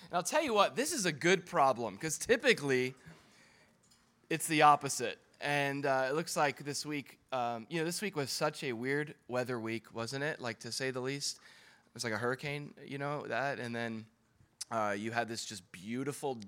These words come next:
day from the Garden of Eden show up yesterday or the day before. And so without the sun beating down, uh, I think, on the system all,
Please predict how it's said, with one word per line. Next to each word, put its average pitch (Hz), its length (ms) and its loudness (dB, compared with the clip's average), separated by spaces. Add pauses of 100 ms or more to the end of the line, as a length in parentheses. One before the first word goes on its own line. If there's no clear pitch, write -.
(160)
day 117 280 -2
from 135 160 -8
the 110 80 -6
Garden 117 280 0
of 101 80 -8
Eden 110 240 -6
show 135 240 -2
up 139 200 0
yesterday 160 540 -2 (300)
or 120 80 -8
the 117 80 -4
day 123 160 0
before. 135 480 -2 (400)
And 151 100 -4
so 175 160 4
without 180 300 6
the 180 80 -4
sun 185 340 2
beating 156 300 -2
down, 165 400 2
uh, 135 260 4
I 131 60 -2
think, 151 240 -12
on 143 160 2
the 123 240 -2
system 139 440 -8
all, 117 160 -4